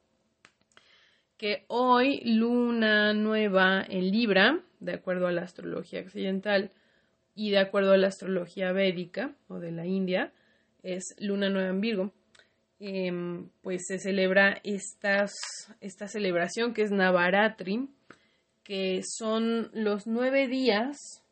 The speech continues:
en, en realidad diez días, que la diosa Durga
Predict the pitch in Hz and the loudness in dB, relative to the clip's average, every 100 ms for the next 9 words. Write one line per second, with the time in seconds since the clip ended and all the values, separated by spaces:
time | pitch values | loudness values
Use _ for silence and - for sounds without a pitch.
0 | _ - 208 185 190 190 180 190 196 196 | _ -14 -10 -8 -2 2 4 6 4 4
1 | 202 240 302 202 180 - 196 - _ _ | 4 6 4 0 0 -2 -6 -18 _ _
2 | _ _ _ _ _ _ 185 175 170 196 | _ _ _ _ _ _ -6 0 2 2
3 | 226 269 240 190 185 262 262 202 208 | 2 2 0 0 0 2 2 2 0